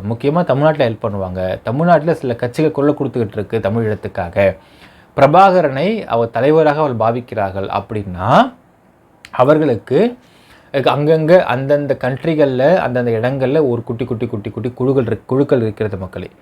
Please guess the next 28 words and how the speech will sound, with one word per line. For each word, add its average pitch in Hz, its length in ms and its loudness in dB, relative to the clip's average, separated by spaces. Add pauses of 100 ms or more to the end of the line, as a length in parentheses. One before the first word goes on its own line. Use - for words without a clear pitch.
(420)
அந்த 135 220 2
குழுக்களுக்கு 180 760 2
ஒரு 147 140 2
தலைவர் 123 380 2
ஒருத்தர் - 100 -14
இருப்பார். 98 280 -4
அது 127 280 0
எதுக்குன்னா, 156 460 0
இதற்காக 160 520 2
உருவாக்கப்பட்ட 135 500 2
குழு 113 200 -2
கிடையாது. 98 640 -2 (160)
அங்கேருந்து 127 400 0
மைக்ரேட் 139 460 2
ஆயிட்டு 139 340 0
வந்து, 127 540 0 (580)
அ, 113 420 0
ஸ்ரீலங்கன் 175 520 0
தமிழியர்கள் 156 580 2
எங்க 131 220 0
எத்தனை 143 360 -2
பேர் 156 140 0
அங்க 120 180 0
இருக்கிறாங்க 123 600 0
அப்படிங்கிறதுக்கான 113 1040 -2
ஒரு 123 600 2
குரூப் 123 240 0
அது. 90 160 -8